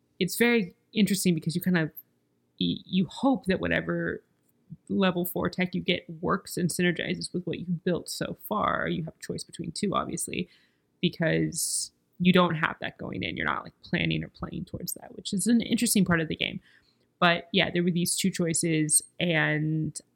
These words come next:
I, I think you're right, Nick. I think if I picked the other one, potentially I could have turned that into more points, but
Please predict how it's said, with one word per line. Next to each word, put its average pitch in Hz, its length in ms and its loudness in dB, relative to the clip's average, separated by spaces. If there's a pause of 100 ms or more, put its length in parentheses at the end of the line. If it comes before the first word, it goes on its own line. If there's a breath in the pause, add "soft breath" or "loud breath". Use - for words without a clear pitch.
I, 165 760 0 (160)
I 165 60 -2
think 175 220 -2
you're 180 100 0
right, 170 200 0
Nick. 95 220 -6
I 165 60 -2
think 165 200 -2
if - 100 -10
I 156 100 -2
picked - 320 -12
the 180 160 0
other 165 260 0
one, 160 540 -2 (180)
potentially 175 600 0
I 165 80 -2
could 165 160 -6
have 156 100 -6 (600)
turned 190 260 4
that 170 80 6
into 170 140 4
more 160 160 0
points, 165 400 -2 (160)
but 170 320 2